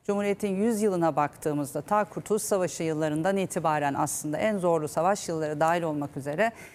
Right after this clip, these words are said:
bu kadar, e, zengini daha zengin yapan, yoksulu daha yoksul yapan, sürekli olarak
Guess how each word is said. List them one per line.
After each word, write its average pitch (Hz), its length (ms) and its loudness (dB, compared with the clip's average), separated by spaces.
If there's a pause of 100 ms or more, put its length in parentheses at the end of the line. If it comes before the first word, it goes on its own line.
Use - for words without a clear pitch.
(200)
bu 262 100 0
kadar, 175 600 0
e, 160 400 0
zengini 196 440 0
daha 180 200 2
zengin 170 360 0
yapan, 170 380 0
yoksulu 160 460 -2
daha 160 160 0
yoksul 160 360 -4
yapan, 156 340 0
sürekli 202 480 -2
olarak 170 380 2